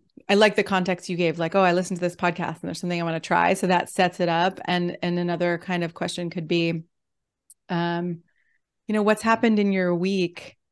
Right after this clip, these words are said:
that, where you didn't feel like you had it all together, or where y-, there was some kind of fear or some kind of, you know, something that bothered you?" So I don't like to give scripts necessarily, but there's just a couple ideas of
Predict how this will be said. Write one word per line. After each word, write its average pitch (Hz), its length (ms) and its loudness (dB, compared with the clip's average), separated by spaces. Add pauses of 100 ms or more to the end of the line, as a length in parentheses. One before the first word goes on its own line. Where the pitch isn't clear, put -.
(580)
that, 180 880 2
where 185 160 0
you 185 180 4
didn't 208 240 4
feel 202 180 2
like 180 300 2
you 180 220 0
had 180 280 -2
it 185 80 2
all 170 160 2
together, 220 760 2
or 170 240 0
where 165 260 0
y-, 160 180 -4
there 170 160 -2
was 165 160 -4
some 165 200 -6
kind 165 240 -6
of 170 80 -6
fear 220 720 0
or 160 120 -2
some 175 280 -6
kind 160 320 -8
of, 160 320 -4 (420)
you 175 100 -4
know, 165 100 -2
something 165 360 -6
that 165 200 -4
bothered 208 420 2
you?" 196 440 0 (440)
So 202 440 6
I 220 100 4
don't 262 220 4
like 254 180 0
to 277 60 -4
give 196 200 0
scripts - 640 -4
necessarily, 175 540 -2
but 170 140 -2
there's 180 160 2
just 196 160 -2
a 208 40 -2
couple 202 340 0
ideas 175 420 2
of 165 180 -2